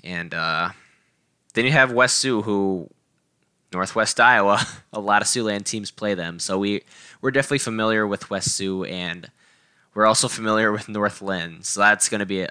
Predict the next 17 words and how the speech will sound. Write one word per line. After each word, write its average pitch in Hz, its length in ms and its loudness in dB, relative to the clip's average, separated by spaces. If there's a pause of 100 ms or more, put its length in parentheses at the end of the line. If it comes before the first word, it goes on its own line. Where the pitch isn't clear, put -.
an 90 80 -16
exciting 90 580 -6
one 85 180 -12
to - 140 -16
watch. 85 500 -8 (840)
Uh, 101 260 4
West 127 300 2
Sioux 123 440 -2
coming 113 300 -6
into 101 160 -6
this 95 240 -6
one 92 420 -8
ranked 95 360 -8
seventh 117 480 -2
in 98 160 -8
one 92 180 -6
A, 78 320 -8